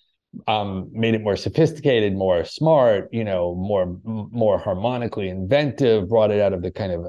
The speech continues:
kind of a geeky era into an era where it was as delicate and complex as the world we live. I mean, I think he would have said yes to all those things, or at least kind of smile with that funny smile he had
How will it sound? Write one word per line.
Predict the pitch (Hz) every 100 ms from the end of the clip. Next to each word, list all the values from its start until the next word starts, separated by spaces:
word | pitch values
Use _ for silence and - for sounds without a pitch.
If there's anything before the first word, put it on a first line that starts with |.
| 87
kind | 113
of | 92
a | 87
geeky | 92 139 117 135 113
era | 123 113 107 104
into | 101 95
an | 98
era | 98 95
where | 92 92
it |
was | 87 87
as | 85 80 - _ _ _ _
delicate | 113 110 110 - 104
and | 98
complex | 95 92 110 - -
as | 82
the | 98
world | 104 95
we | 98
live. | 123 127
I |
mean, | 143 143
I |
think | 160
he |
would | 160
have | 139
said | 135 120
yes | 120
to | -
all | 113 113 113
those | 127 131
things, | - 147 156 117
or | 104
at | 113
least | 113 -
kind | - 104
of | -
smile | - 113 110 107
with | 95 95
that | 92 92 - - _ _ _ _ _ -
funny | 127 120
smile | - 117 117 113 107
he | 92
had | 95 95 90 87